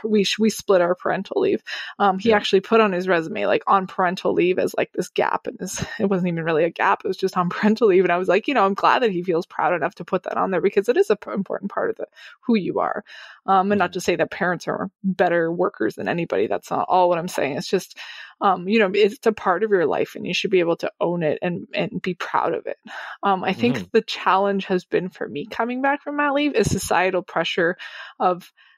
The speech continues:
Speaker 1: having, like, a senior leadership role and being able to be a mom at the same time. And so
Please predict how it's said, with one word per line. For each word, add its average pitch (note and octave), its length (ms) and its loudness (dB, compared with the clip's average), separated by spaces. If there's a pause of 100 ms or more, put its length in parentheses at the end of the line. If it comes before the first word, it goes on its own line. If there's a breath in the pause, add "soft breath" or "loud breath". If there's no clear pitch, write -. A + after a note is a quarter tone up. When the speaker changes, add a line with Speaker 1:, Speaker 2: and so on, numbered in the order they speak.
Speaker 1:
having, A3 440 2
like, F#3+ 260 -2
a G3 60 -6
senior G3 480 2
leadership F#3 600 2
role F#3+ 640 2 (300 loud breath)
and G3 240 2
being G3 320 2
able F#3 480 0
to F3 520 2
be F#3 200 2
a - 80 0
mom - 420 -4
at - 80 -12
the G3 80 -2
same - 320 -6
time. - 480 -6
And G3 180 0
so F3+ 440 2